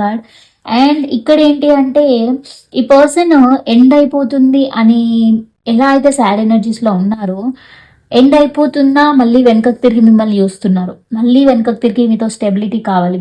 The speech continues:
because మీరు చాలా చాలా ఒక ఇంపార్టెంట్ పర్సన్ ఈ లైఫ్లో. ఈ పర్సన్ మీతో ఒక మ్యారేజ్ లైఫ్ ఇమాజిన్ చేసుకుంటున్నారు, మీతో మ్యారేజ్ అవ్వాలి, మీతో ఫ్యామిలీ క్రియేట్ చేసుకోవాలి, ఒక బాండింగ్ క్రియేట్ చేసుకోవాలి, మీరు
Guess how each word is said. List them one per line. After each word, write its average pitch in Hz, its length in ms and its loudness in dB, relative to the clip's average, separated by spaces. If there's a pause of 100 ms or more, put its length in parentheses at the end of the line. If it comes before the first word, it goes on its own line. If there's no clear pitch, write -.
because 233 320 -2 (100)
మీరు 233 180 0 (120)
చాలా 208 260 -2
చాలా 220 640 -4
ఒక 220 200 -6
ఇంపార్టెంట్ 220 520 -2
పర్సన్ 202 300 -2
ఈ 202 60 -2 (100)
లైఫ్లో. 180 320 -4 (960)
ఈ 262 40 4 (100)
పర్సన్ 269 340 4
మీతో 247 280 4
ఒక 240 80 -2
మ్యారేజ్ 214 560 0
లైఫ్ 202 300 -2 (320)
ఇమాజిన్ 202 380 0
చేసుకుంటున్నారు, 180 640 -6
మీతో 190 180 -6
మ్యారేజ్ 185 600 -4
అవ్వాలి, 180 380 -6 (460)
మీతో 180 340 -2 (460)
ఫ్యామిలీ 220 420 4
క్రియేట్ 208 320 -2
చేసుకోవాలి, 196 520 0 (160)
ఒక 233 100 -4 (880)
బాండింగ్ 254 560 2
క్రియేట్ 226 320 -2
చేసుకోవాలి, 202 520 -2
మీరు 196 220 -4